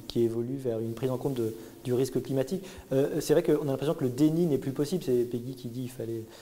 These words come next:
il faut, euh, dire ce que l'on voit, mais plus important encore, il faut voir ce que l'on voit. Et là, je crois que maintenant, on est tous, euh, au clair sur, sur, sur ce qu'on, sur ce qu'on voit. Alors, le vingt-deux vingt-trois avril deux mille vingt et un a eu lieu le sommet virtuel pour, euh, pour, pour le climat. Alors,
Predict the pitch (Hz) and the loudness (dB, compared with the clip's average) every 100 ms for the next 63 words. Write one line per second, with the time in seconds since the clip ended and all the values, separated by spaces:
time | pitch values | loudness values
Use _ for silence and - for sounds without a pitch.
0 | - 123 - 147 139 123 127 147 147 139 | -12 -10 -2 2 4 4 2 0 0 0
1 | 135 160 135 - 135 - 135 135 - 139 | 2 0 0 -6 -8 -6 -4 -4 -4 0
2 | 185 139 127 123 175 - 135 127 117 113 | 0 0 0 0 0 0 -2 0 0 0
3 | - - - - 135 131 147 147 123 123 | -6 -16 -10 0 2 4 2 0 -4 -4
4 | 120 160 156 123 120 117 147 143 131 120 | -2 0 0 0 -2 -4 -6 -4 0 0
5 | 139 131 147 147 - 120 120 - 123 - | -2 -2 0 0 2 2 2 -2 -4 -4
6 | - 120 - 127 123 123 135 - 139 165 | -6 -8 -2 -2 0 -2 -6 -4 0 0
7 | 185 - - 147 151 196 156 190 220 190 | 0 -4 -4 2 2 2 2 2 2 0
8 | - 175 160 156 151 139 139 143 143 214 | 0 2 2 2 -2 -2 0 0 0 -2
9 | - 143 156 196 147 - 196 202 175 175 | -2 -4 -2 -2 -4 0 0 2 0 -2
10 | - - 170 175 208 127 - - - - | -2 0 2 2 0 -6 -10 -18 -20 -12
11 | - 196 160 143 139 139 147 - 147 - | 0 2 6 6 6 4 0 -8 -10 0
12 | 170 156 160 151 127 113 - - 135 135 | 2 2 0 -2 -2 -4 -12 -8 -2 -2